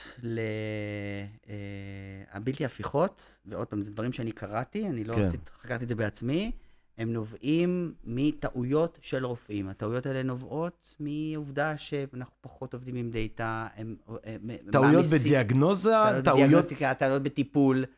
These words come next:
Speaker 2: פיזיות?
Speaker 1: טעויות,
Speaker 2: מה?
Speaker 1: כן, כן, כן, כן. והדברים האלה צריכים להשתנות. יש פרדיגמה לעולם הרפואה,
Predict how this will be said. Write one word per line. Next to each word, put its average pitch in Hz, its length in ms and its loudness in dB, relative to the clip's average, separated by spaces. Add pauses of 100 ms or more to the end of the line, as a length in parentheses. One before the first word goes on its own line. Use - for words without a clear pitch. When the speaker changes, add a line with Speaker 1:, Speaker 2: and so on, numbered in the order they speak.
(140)
Speaker 2:
פיזיות? 170 420 2
Speaker 1:
טעויות, 165 40 -18
Speaker 2:
מה? 127 160 -8
Speaker 1:
כן, 90 60 -8 (240)
כן, 92 100 -18 (140)
כן, 87 100 -20 (100)
כן. - 100 -20 (840)
והדברים 110 440 -6
האלה 123 140 -6
צריכים 110 520 -10 (100)
להשתנות. 113 680 -6
יש 120 220 -6
פרדיגמה 151 640 -4
לעולם 143 320 -2
הרפואה, 127 540 -2